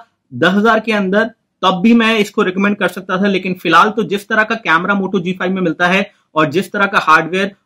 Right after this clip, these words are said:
और overall build quality और बाकी सब चीजें हैं उस हिसाब से देखा जाए तो Moto जी five definitely competition से नीचे आ गया है और ऐसे में specification के मामले में तो Redmi three एस definitely जीत गया है।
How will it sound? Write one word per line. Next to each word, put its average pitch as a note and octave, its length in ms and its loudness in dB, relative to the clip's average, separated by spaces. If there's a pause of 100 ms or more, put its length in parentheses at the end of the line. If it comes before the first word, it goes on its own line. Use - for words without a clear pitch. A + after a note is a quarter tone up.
(120)
और E3 320 2
overall F#3 380 2
build F3 260 2
quality F3+ 460 0
और F3+ 220 0 (200)
बाकी D3 280 -2
सब - 180 -10
चीजें F#3+ 280 -2
हैं F#3 180 -2 (280)
उस F3+ 140 0
हिसाब G3 240 2
से F#3+ 120 -8
देखा F3 260 -2
जाए F3+ 180 0
तो F#3 120 -6
Moto E3 260 0
जी D#3+ 120 -2
five E3+ 260 -2
definitely E3+ 580 -2 (300)
competition F3+ 520 -2
से G3 160 -4
नीचे E3 360 0
आ F3 100 2
गया E3 200 0
है F#3 180 -2 (260)
और D3 140 0
ऐसे D#3 260 -4
में G3 180 0
specification G3 680 -2
के A#3+ 120 -2
मामले F#3+ 240 2
में F#3+ 120 -6
तो G3+ 80 -4
Redmi E3 300 -2
three F#3 200 -4
एस F3+ 120 -4
definitely F3+ 480 -4
जीत D#3+ 180 -2
गया E3+ 160 2
है। A#3+ 120 -4